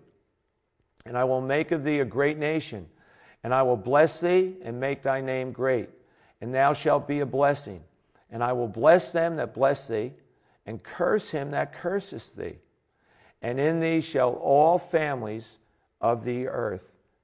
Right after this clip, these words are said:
be blessed." And that's from Genesis chapter twelve, verses one to three. That, those verses stand true today.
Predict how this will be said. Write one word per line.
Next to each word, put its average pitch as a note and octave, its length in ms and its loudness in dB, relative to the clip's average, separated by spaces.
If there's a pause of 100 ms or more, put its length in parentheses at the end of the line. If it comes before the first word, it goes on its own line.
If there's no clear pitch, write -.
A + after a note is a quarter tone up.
(160)
be G#2+ 160 -8
blessed." - 640 -10 (300)
And A2 100 -12
that's B2 140 -6
from C3 160 -12
Genesis C3+ 440 -6
chapter C3+ 380 -2
twelve, D#3 380 -4
verses B2+ 340 -8
one C3+ 220 -10
to B2 100 -8
three. C3+ 380 -8 (600)
That, D3+ 640 4 (760)
those D#3+ 240 0
verses D3+ 640 -4 (320)
stand C#3+ 500 -2
true D3+ 380 -6
today. C3 560 -6